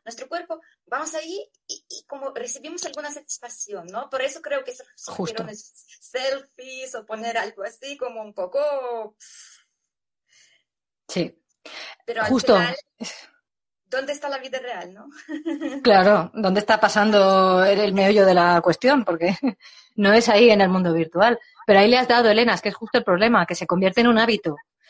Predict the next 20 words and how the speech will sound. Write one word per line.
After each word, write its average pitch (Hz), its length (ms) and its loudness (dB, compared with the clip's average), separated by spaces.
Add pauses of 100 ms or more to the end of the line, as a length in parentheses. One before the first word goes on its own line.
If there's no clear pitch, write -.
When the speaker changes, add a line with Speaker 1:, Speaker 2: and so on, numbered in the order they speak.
(120)
Speaker 2:
No 226 160 6
el 302 100 4
fomo, 175 300 2
¿no? 202 100 2
El 240 40 2
fomo 220 200 2
es 269 60 2
la 269 120 2
sensación 254 640 0
o 190 120 2
la 170 380 4
emoción 202 440 2
que 247 80 0
te 214 60 0
Speaker 1:
Claro. 196 40 -2
Speaker 2:
está 214 160 0
haciendo 262 540 4 (400)
meterte 202 340 4
en 202 60 4
internet. 170 420 2